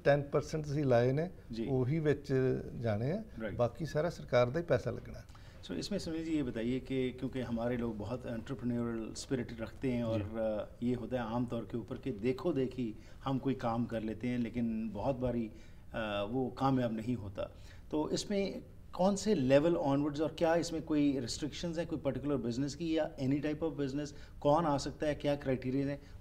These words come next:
Speaker 2: ब्रीफली उसके बारे में बता दीजिए।
Speaker 3: इस बिजनेस, अ, लोन फाइनेंसिंग के लिए क्राइटेरिया ये है कि भाई the person has to be, अ, has to have, अ, good, reasonable, good enough credit।
Speaker 2: जी।
Speaker 3: क्योंकि वो तो पहला, अ,
Speaker 2: बिल्कुल, जो कहीं भी
Speaker 3: एलिजिबिलिटी
Speaker 2: जाए
Speaker 3: है।
Speaker 2: तो वो देखते हैं।
Speaker 3: Must have a viable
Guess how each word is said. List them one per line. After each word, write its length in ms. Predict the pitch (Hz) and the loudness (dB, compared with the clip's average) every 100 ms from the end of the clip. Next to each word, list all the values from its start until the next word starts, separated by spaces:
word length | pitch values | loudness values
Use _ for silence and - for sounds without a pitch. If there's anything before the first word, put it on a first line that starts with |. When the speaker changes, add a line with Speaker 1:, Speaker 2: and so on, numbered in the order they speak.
| - | -2
Speaker 2:
ब्रीफली 280 | 143 151 143 | 0 2 0
उसके 160 | - | -2
बारे 160 | 107 98 | -4 -4
में 120 | 87 | -6
बता 140 | 87 76 | -8 -8
दीजिए। 240 | 76 - - - - - - - | -10 -14 -16 -16 -16 -16 -6 0
Speaker 3:
इस 140 | 180 - | 2 4
बिजनेस, 440 | 151 151 180 - - | 4 6 4 4 2
अ, 120 | 131 | 6
लोन 380 | 113 123 147 160 | 8 10 10 8
फाइनेंसिंग 500 | - 117 123 - 151 | 6 4 4 6 4
के 120 | 123 | 6
लिए 300 | 101 101 147 | 4 4 2
क्राइटेरिया 500 | 170 - 107 120 135 | 0 -2 0 2 0
ये 160 | 123 120 | 2 2
है 140 | 131 | 2
कि 180 | 131 123 | 0 -2
भाई 220 | 110 117 | 0 -2
the 120 | 113 | -2
person 260 | 98 104 - | -2 -2 -2
has 220 | 101 113 | -2 -2
to 140 | - 107 | -2 -2
be, 320 | 113 110 110 - - - | 0 -2 -4 -8 -12 -4
अ, 240 | 104 101 | -2 0
has 320 | 92 101 101 - - | 0 0 0 -4 -6
to 60 | |
have, 240 | 87 101 95 - | -2 -2 -2 -4
अ, 200 | 98 92 | -2 -2
good, 500 | 87 110 95 - 98 | -2 -4 -4 -4 -2
reasonable, 480 | 120 - 107 107 101 | -2 0 0 0 0
good 140 | 98 | 0
enough 160 | 101 - | 0 -2
credit। 380 | 98 123 - - | -2 -2 -6 -6
Speaker 2:
जी। 140 | 110 | -2
Speaker 3:
क्योंकि 560 | 349 - - 110 98 120 | -2 -4 -10 -8 -2 0
वो 120 | 113 | 0
तो 120 | 113 | -2
पहला, 320 | 107 113 120 143 | 0 4 8 8
अ, 40 | |
Speaker 2:
बिल्कुल, 540 | - - - 127 151 | 6 -8 -6 0 2
जो 120 | 165 160 | 2 4
कहीं 0 | |
भी 200 | 160 156 | 4 6
Speaker 3:
एलिजिबिलिटी 300 | 165 160 127 | 8 8 8
Speaker 2:
जाए 80 | |
Speaker 3:
है। 80 | 139 | 6
Speaker 2:
तो 80 | 139 | 4
वो 80 | 131 | 2
देखते 280 | 120 - 110 | 0 -2 -8
हैं। 100 | - - 107 | -10 -4 2
Speaker 3:
Must 180 | 131 - | 2 4
have 320 | 135 131 127 | 4 4 4
a 300 | 117 101 90 | 2 4 6
viable 480 | 110 135 139 143 | 8 8 8 8